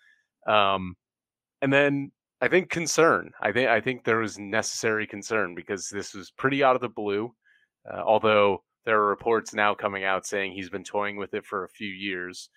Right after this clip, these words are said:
which, what a luxury that is, to decide to <laughs> retire in your fifties or sixty from coaching basketball. Uh, really, really tough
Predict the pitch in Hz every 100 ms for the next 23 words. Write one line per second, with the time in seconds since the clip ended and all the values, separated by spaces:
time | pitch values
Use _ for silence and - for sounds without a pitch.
0 | _ _ - 98 - 113 131 113 113 98
1 | 98 98 95 95 87 85 - 107 95 -
2 | 98 92 87 92 92 95 - 113 107 113
3 | 113 107 104 101 90 - 107 - 95 87
4 | - - _ _ - 104 98 92 - 127
5 | - 107 92 107 101 113 104 104 95 95
6 | 92 - - 95 87 90 _ _ _ _
7 | 95 92 127 120 98 - _ _ _ _
8 | _ _ _ _ 117 117 143 113 98 120
9 | 104 92 -